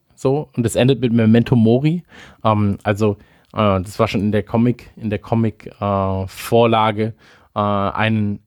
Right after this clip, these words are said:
Heft, das sehr, sehr, ähm, ich sag mal so, das sehr zwiegespalten aufgenommen wurde, aber das auch ein sehr, sehr offenes Ende hatte. Also ich bin gespannt. Ich weiß wirklich nichts über die Serie großartig.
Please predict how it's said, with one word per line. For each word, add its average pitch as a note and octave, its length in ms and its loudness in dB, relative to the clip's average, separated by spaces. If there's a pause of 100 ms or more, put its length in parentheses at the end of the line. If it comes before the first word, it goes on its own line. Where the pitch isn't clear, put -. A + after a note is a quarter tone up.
Heft, C#3 420 -2
das - 240 -2
sehr, C#3 320 4
sehr, C3 680 2
ähm, A2 500 2 (340)
ich A#2 100 -4
sag C3 80 2
mal B2+ 40 4
so, C3 180 2 (400)
das - 320 -4 (540)
sehr B2+ 240 2
zwiegespalten C#3+ 580 0
aufgenommen F3+ 520 0
wurde, G3 340 -4 (340)
aber B2 220 0
das C3 340 -2
auch C#3 400 -4 (420)
ein C3 180 2
sehr, C#3 160 2
sehr C#3 120 4
offenes C3 300 0
Ende C3 300 2
hatte. F#2+ 240 -8 (340)
Also A2 140 -8
ich - 140 -8
bin C3 180 4
gespannt. A2 440 -2
Ich F2 120 -18
weiß B2 200 2
wirklich - 240 -2
nichts D3+ 160 0
über C#3+ 120 2
die C3 100 0
Serie C#3 440 0
großartig. C3+ 680 -8